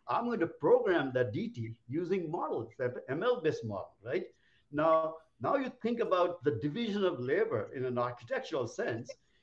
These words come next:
You got the edge, which is where the data is, right? And where you do not want to haul the data to the cloud. So you want to do the inference at the edge, right? But you want to use the, the cloud for actually do the training, right? And you want to deploy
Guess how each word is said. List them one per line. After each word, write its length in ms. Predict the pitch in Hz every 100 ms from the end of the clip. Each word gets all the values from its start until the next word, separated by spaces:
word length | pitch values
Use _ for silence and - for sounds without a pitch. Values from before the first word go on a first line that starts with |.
| -
You 80 | 185
got 200 | 247 247
the 300 | 202 147 214
edge, 180 | 127 - - _
which 180 | 156 190
is 200 | 208 160
where 140 | 170 196
the 100 | 170
data 360 | 120 190 277
is, 400 | 151 110 - -
right? 300 | 101 104 151 165
And 180 | 143 147
where 260 | 160 196 202
you 120 | 160
do 160 | 147 165
not 360 | 180 247 -
want 220 | 165 185 175
to 60 |
haul 420 | 123 143 180 247
the 100 | 247
data 280 | 196 208 202
to 140 | 151 175
the 100 | 180
cloud. 400 | - 147 98 107 - _ _ _ -
So 140 | 208
you 120 | 196
want 240 | 202 226 202
to 60 |
do 80 | 202
the 80 | -
inference 840 | 240 294 - - 113 95 - - - _
at 160 | 160 151
the 180 | 156 131
edge, 320 | 92 - - _
right? 300 | 110 147 180 - _ -
But 320 | 226 247 - 185
you 100 | 190
want 300 | 190 226 196
to 100 | 151
use 500 | 135 214 247 180 147
the, 360 | 165 151 151 127
the 100 | 165 -
cloud 400 | 151 311 202 -
for 120 | 185 156
actually 360 | 165 - 175
do 220 | 147 165 269
the 160 | - -
training, 460 | 233 233 127 127 -
right? 240 | 113 151 208
And 100 | 196
you 140 | 190 208
want 140 | 202
to 60 | 170
deploy 600 | 151 - - - 143